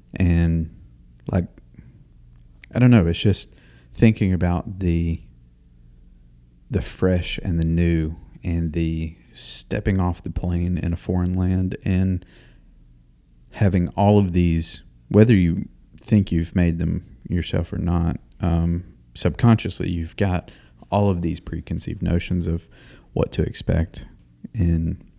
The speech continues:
I mean, really, our subconscious has created all of them. But you step off the plane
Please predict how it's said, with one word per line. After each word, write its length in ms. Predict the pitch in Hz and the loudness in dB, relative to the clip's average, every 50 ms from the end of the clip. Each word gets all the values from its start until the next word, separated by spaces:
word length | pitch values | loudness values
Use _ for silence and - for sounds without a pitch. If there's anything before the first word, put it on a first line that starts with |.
| - - - - - _ _ _ _ _ _ - - - _ _ _ - - - _ - | -20 -20 -20 -20 -20 _ _ _ _ _ _ -20 -20 -20 _ _ _ -20 -20 -16 _ 2
I 40 | 104 | 4
mean, 180 | 101 90 87 | 4 4 6
really, 280 | 87 90 90 90 90 87 | 4 4 4 4 2 0
our 80 | 87 85 | -2 -2
subconscious 640 | - - 90 - - - 95 92 - - 87 - - | -4 -8 -8 -6 -2 -2 0 0 0 -2 -6 -4 -4
has 140 | 95 87 - | -6 -6 -6
created 420 | - - 82 85 92 87 87 87 | -8 -6 -4 -4 -2 -4 -4 -4
all 200 | 95 92 92 92 | -2 -2 -2 -2
of 120 | 90 92 | -4 -2
them. 240 | - 98 90 87 90 - - - - - - - - - - - - - - - - - - - - - - - - - - - - - - _ _ - | -2 -2 -2 -2 -2 -6 -10 -20 -20 -20 -20 -20 -20 -20 -20 -20 -20 -20 -20 -20 -20 -20 -20 -20 -20 -20 -20 -20 -20 -20 -20 -20 -20 -20 -20 _ _ 2
But 120 | 110 98 | 4 4
you 60 | 104 95 | 4 4
step 240 | - - 107 - | 4 4 4 4
off 160 | - 95 - - | 4 2 2 2
the 80 | 101 | 0
plane 500 | - - 98 92 92 98 95 92 90 95 | 0 2 2 4 4 4 4 2 0 -4